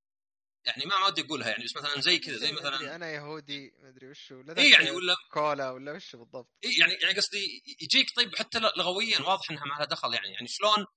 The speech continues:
Speaker 1: شلون كلمتين مختلفات تمامًا يعني جملتين متشابهات جدًا.
Speaker 2: إيه، إيه، إيه،
Speaker 1: ف-،
Speaker 2: إيه.
Speaker 1: فيعني هذا، هذا تحس إنه لا، هذاك واحد نصاب، ويمكن في ناس،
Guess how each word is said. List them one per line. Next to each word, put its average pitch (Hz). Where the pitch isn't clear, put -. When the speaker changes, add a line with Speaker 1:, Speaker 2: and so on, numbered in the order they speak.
Speaker 1:
شلون 233
كلمتين 220
مختلفات 190
تمامًا 190
يعني 170
جملتين 170
متشابهات 143
جدًا. 120
Speaker 2:
إيه، 135
إيه، 120
إيه، 117
Speaker 1:
ف-، 131
Speaker 2:
إيه. 127
Speaker 1:
فيعني 160
هذا، 208
هذا 220
تحس 202
إنه 202
لا، 156
هذاك 190
واحد 165
نصاب، 160
ويمكن 214
في 175
ناس، 156